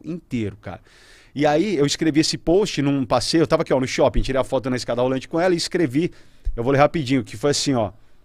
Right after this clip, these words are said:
é, uma coisa que eu faço questão e sugiro pra todos os pais de menina fazerem é sempre reservar tempo só pra ela. Nesses passeios, a trato como uma verdadeira princesa. Abro a porta do carro,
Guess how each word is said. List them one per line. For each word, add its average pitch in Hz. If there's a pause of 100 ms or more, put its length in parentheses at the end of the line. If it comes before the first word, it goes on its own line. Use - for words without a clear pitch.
(580)
é, 127
uma 127
coisa 151
que -
eu 143
faço 147
questão 170 (460)
e 131
sugiro 139
pra 135
todos 170
os -
pais 143
de 127
menina 123
fazerem 135
é 127
sempre 160
reservar 156
tempo 156
só 165
pra 175
ela. 107 (500)
Nesses 202
passeios, 147 (360)
a 127
trato 139
como 139
uma 135
verdadeira 123
princesa. 123
Abro 107
a 107
porta 107
do 135
carro, 123